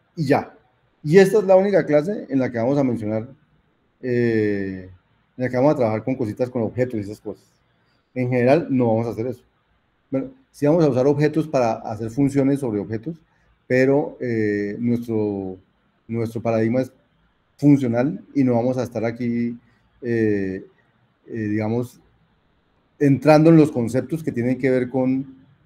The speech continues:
programación orientada a objetos. Para eso ya tuvieron un, un curso de programación, de fundamento de programación orientada a objetos y allá les hablaron de todos esos conceptos. Aquí, si acaso, cuando tengamos que utilizar alguno, lo utilizaremos, pero no es el curso donde vamos a aprender de objetos.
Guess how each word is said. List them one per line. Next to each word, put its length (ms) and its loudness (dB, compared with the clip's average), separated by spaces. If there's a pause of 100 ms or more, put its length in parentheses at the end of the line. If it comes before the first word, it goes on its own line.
(120)
programación 340 -2
orientada 260 0
a 40 0
objetos. 420 -10
Para 140 -4
eso 100 -8
ya 100 -2
tuvieron 300 -4
un, 380 -4 (600)
un 120 -12
curso 480 0 (180)
de 60 -20
programación, 460 -8
de 80 -10
fundamento 360 -6
de 60 -8
programación 180 -6
orientada 220 -4
a 40 -4
objetos 300 -6
y 40 -6
allá 180 -2
les 180 -2
hablaron 260 -2
de 100 -4
todos 200 -6
esos 100 -16
conceptos. 500 -8 (340)
Aquí, 440 -2 (560)
si 160 -6
acaso, 400 4
cuando 220 4
tengamos 260 0
que 60 -18
utilizar 280 4
alguno, 240 6
lo 60 6
utilizaremos, 600 -2 (420)
pero 220 0
no 380 2
es 140 -4
el 140 -10
curso 300 -2
donde 340 -2 (400)
vamos 260 -2
a 40 0
aprender 300 -6
de 100 -4
objetos. 260 -12